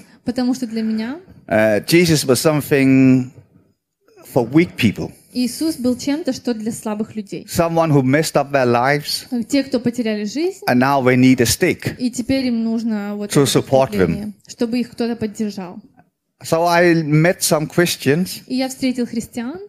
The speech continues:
Speaker 2: and they like to, they want to talk to me about Jesus.
Speaker 1: и вы знаете, что они любят поговорить со мной об Иисусе.
Speaker 2: And I sp-, answer them back.
Speaker 1: И я вернулся.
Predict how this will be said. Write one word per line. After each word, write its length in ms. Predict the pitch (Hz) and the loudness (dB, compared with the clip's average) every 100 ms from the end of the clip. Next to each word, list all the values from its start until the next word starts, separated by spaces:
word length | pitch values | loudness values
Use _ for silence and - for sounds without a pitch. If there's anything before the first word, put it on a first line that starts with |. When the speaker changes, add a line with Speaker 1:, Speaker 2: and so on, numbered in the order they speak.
| _ - | _ -4
Speaker 2:
and 180 | 117 120 | 0 2
they 120 | 139 | 4
like 260 | 131 143 - | 4 2 0
to, 140 | 147 120 | 0 2
they 120 | 139 | 4
want 220 | 135 135 | 4 2
to 80 | 117 | -4
talk 360 | - 147 151 - | -2 0 0 0
to 100 | 139 | 2
me 120 | 139 | 4
about 260 | 131 131 127 | 4 0 2
Jesus. 500 | 139 120 151 147 226 | 2 4 2 0 -2
Speaker 1:
и 140 | 254 | 0
вы 80 | 233 | 0
знаете, 400 | 247 277 330 277 | 0 0 -2 -4
что 160 | - 226 | -4 -2
они 180 | 226 | -2
любят 340 | 233 233 220 - | -2 -2 -4 -4
поговорить 440 | 214 208 208 247 | -6 -6 -6 -8
со 80 | - | -6
мной 180 | 220 208 | -4 -4
об 120 | 202 | -8
Иисусе. 440 | 208 - - - - - - | -12 -14 -16 -16 -20 -20 -4
Speaker 2:
And 400 | 123 131 131 131 | 0 2 2 2
I 140 | 123 123 | 2 2
sp-, 340 | - - - - | -2 -8 -8 -2
answer 480 | 95 113 117 120 123 | 2 4 2 2 2
them 220 | 131 123 | 4 4
back. 400 | 160 170 - - _ _ - | 0 -2 -8 -20 _ _ -6
Speaker 1:
И 400 | 233 233 233 - 233 | -4 -4 -8 -10 -6
я 80 | 240 | -4
вернулся. 520 | 220 226 339 - 320 | -4 -6 -8 -10 -14